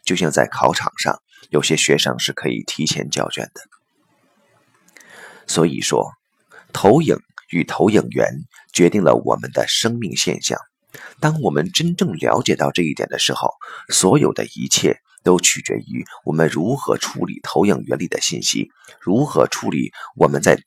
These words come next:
投影源里的认知。这些认知，佛家管它叫业，基督教管它叫原罪。所有投影源里的信息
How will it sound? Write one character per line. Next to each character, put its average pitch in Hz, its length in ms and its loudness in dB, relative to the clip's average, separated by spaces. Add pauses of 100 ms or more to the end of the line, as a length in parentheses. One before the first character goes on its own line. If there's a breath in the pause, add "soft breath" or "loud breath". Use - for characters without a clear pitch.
投 90 160 4
影 82 240 -2
源 58 180 0
里 - 120 -6
的 - 160 -8
认 - 260 -4
知。 - 240 -4 (1000 soft breath)
这 185 140 8
些 95 180 4
认 92 220 0
知， 78 320 2 (200)
佛 78 340 4
家 104 280 0 (220)
管 73 140 2
它 65 160 0
叫 57 340 0
业， - 280 -2 (380)
基 147 160 0
督 143 160 2
教 135 320 2 (140)
管 - 160 0
它 - 140 -2
叫 69 220 -2
原 67 300 -2
罪。 - 280 -2 (1700 loud breath)
所 127 320 6
有 82 280 8
投 - 220 4
影 127 120 6
源 73 260 0
里 95 80 2
的 - 140 2
信 78 260 -2
息 - 280 -2